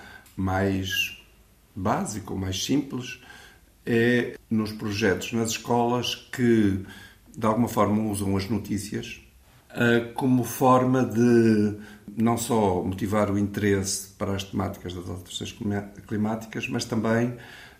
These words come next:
para os alunos entenderem a construção dessas mesmas notícias,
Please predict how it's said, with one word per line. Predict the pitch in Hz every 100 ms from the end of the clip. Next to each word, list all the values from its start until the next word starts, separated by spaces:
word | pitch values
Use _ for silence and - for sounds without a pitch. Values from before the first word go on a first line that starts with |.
| _ _
para | 123 117 110 110 107 101 - - - - 117
os | 104
alunos | 113 117 123 120 135 135 - - -
entenderem | 113 117 117 113 113 104 104 104 - - - -
a | 143
construção | 135 110 101 - -
dessas | 98 95 98
mesmas | 98 101 101 98 -
notícias, | 104 - 110 110 - - -